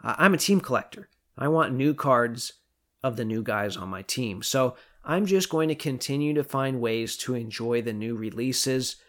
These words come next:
you know, as best as I can. It might just be that I put together cheap silver sets from Prism and Op-, Optic for my refractor binder, and that's fine.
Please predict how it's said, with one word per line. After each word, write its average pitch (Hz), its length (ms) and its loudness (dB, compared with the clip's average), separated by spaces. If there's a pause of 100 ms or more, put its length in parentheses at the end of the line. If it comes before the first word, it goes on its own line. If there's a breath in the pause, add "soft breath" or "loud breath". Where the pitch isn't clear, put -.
(320 soft breath)
you 113 140 -10
know, 110 100 -8
as 113 180 -8
best 165 360 6
as 156 160 6
I 147 100 4
can. 139 380 -4
It 117 120 -8
might 160 280 0
just 165 260 0
be 170 140 6
that 151 180 6
I 143 120 4
put 156 220 -4
together 147 400 4
cheap - 360 -4
silver 156 340 2
sets 139 320 0
from 127 220 -6
Prism 135 340 -2
and 120 160 -4
Op-, 143 420 0
Optic 143 440 0
for 135 100 -4
my 107 140 -6
refractor 147 560 2
binder, 147 560 4 (560 soft breath)
and 185 120 4
that's 190 200 4
fine. 165 360 -2